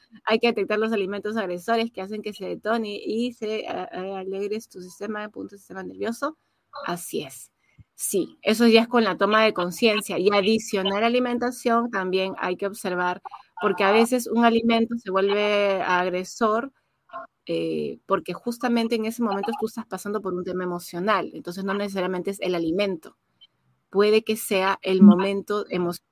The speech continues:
Speaker 1: que estás viviendo que hace que ese alimento no sea asimilado.
Speaker 2: Como
Speaker 1: Por
Speaker 2: lo
Speaker 1: eso digo,
Speaker 2: procesas,
Speaker 1: no,
Speaker 2: ¿no? Mm.
Speaker 1: claro, no solamente es una mirada, es ampliar la mirada. A ver, por ejemplo, yo comí frijoles, ay, el frijol me cayó mal, que no sé qué, que no sé cuánto,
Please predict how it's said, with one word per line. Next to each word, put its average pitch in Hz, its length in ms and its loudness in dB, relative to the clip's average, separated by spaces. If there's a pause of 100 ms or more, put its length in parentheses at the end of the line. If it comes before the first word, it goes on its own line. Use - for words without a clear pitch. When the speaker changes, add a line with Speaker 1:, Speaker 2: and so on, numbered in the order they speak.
(140)
Speaker 1:
que - 60 -20
estás 185 240 -12
viviendo 180 440 0
que 185 120 -4
hace 180 240 -6
que - 240 -6 (280)
ese 262 260 4
alimento 214 460 2
no 202 140 -2
sea 202 420 0
asimilado. 180 840 4 (520)
Speaker 2:
Como 220 140 10
Speaker 1:
Por 220 60 12
Speaker 2:
lo 220 80 12
Speaker 1:
eso 226 80 8
digo, 220 260 8
Speaker 2:
procesas, 196 100 4
Speaker 1:
no, 208 100 4
Speaker 2:
¿no? 214 100 6 (460)
Mm. 185 380 0
Speaker 1:
claro, 285 420 6
no 247 140 8
solamente 240 600 6
es 254 120 2
una 247 240 2
mirada, 208 400 4
es - 160 -8 (180)
ampliar 285 600 4
la 294 140 4
mirada. 185 360 0
A 185 140 -2
ver, 170 240 -2 (360)
por 202 160 8
ejemplo, 190 380 -2
yo 320 200 8
comí 381 240 4
frijoles, 233 580 2
ay, 294 200 6
el 277 60 0
frijol 254 280 0
me 285 120 2
cayó 240 220 2
mal, 277 300 4
que 240 80 -4
no 233 80 -6
sé 233 100 -12
qué, 254 140 -2
que 262 100 0
no 254 80 -6
sé 220 100 -8
cuánto, 247 340 -2